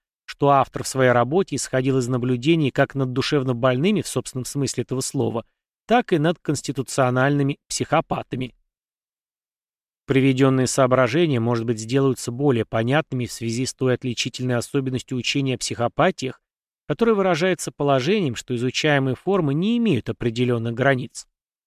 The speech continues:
Будучи часто трудно отличимыми от нерезко выраженных психозов,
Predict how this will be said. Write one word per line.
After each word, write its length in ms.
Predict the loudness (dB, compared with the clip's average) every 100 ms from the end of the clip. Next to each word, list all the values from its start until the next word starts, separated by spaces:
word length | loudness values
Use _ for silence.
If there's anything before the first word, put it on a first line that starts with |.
| _ _ _ _ -6
Будучи 480 | 2 2 2 0
часто 360 | 0 0 0 -2
трудно 360 | -2 -2 0 -2
отличимыми 680 | -2 -4 -4 -2 0 -2
от 60 | -2 0
нерезко 400 | 0 0 -4 -2
выраженных 440 | 0 0 -2 -6
психозов, 600 | -8 -6 0 -2 -2